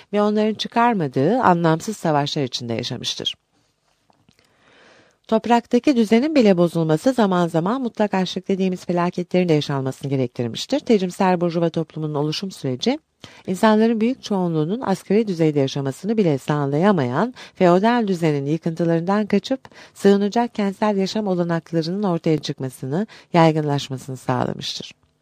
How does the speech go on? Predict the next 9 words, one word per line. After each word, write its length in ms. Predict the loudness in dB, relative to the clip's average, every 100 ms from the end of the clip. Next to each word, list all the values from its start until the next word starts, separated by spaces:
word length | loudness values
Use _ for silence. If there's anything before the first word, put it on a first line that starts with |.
| _ -20 -20 -20 _ 0
Belki 280 | 0 0
bize 180 | -2 -2
şimdi 260 | -4 -2 -2
tuhaf 340 | 2 2 2
gelecek 420 | 2 0 0 0
ama 260 | 2 2 0
bu 60 | 2
geçiş 560 | 0 0 -4 -6 -2
yüzyıllarda 920 | 0 2 2 4 4 4 2 2 0